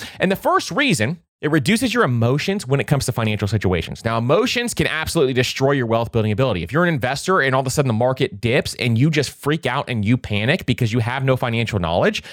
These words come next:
that is a situation where you're gonna lose a lot more money than you're going to make because you don't have that financial education. So it is essential to make sure that you have that financial education to control your emotions. In addition,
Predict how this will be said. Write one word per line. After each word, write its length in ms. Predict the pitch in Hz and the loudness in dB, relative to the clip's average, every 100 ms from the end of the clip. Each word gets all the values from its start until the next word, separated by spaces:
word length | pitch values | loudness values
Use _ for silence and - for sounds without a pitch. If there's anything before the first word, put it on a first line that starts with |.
| - | -6
that 140 | 151 220 | -2 0
is 80 | |
a 40 | 208 | 0
situation 640 | 170 175 147 208 285 151 | -2 -2 0 0 0 0
where 100 | 131 | 0
you're 120 | 185 | 2
gonna 120 | 311 | 2
lose 140 | 220 170 | 2 2
a 60 | |
lot 240 | 131 139 165 | 0 0 -2
more 160 | 143 | -2
money 240 | 131 160 147 | 0 -2 0
than 100 | 127 | 0
you're 100 | 117 | 0
going 180 | 113 101 | 0 0
to 100 | 104 | -2
make 480 | 120 262 269 202 - - - | 0 0 2 0 -4 -6 -2
because 360 | 180 185 214 | 0 2 0
you 60 | 220 | 0
don't 220 | 185 180 | -2 0
have 280 | 139 151 143 | 0 -2 -2
that 160 | 135 - | -2 -2
financial 520 | 127 120 107 101 113 | -2 0 0 0 -2
education. 680 | - 95 98 - 113 - 87 - - | -2 -2 -2 -2 -2 -2 -6 -8 -16
So 140 | - 175 | -4 0
it 40 | |
is 100 | 175 | 0
essential 720 | 175 151 - 175 233 247 247 240 | 0 -4 -2 0 0 0 0 0
to 100 | 185 | 0
make 180 | 170 | 0
sure 160 | 170 160 | 0 -2
that 140 | 120 | 0
you 60 | 165 | 0
have 160 | 156 147 | 0 0
that 120 | 131 | -2
financial 380 | 131 123 117 117 | 0 -2 0 0
education 680 | 123 120 - 302 247 151 139 - - | 0 -2 -2 0 2 2 0 -6 -8
to 180 | - 254 | -2 -2
control 480 | 254 220 - 160 151 | -2 -4 0 0 2
your 160 | 131 | 2
emotions. 640 | 131 110 104 87 - - - _ _ - | 0 2 0 0 -6 -8 -10 _ _ -2
In 80 | 180 | -2
addition, 480 | 139 196 247 - | 0 0 0 -4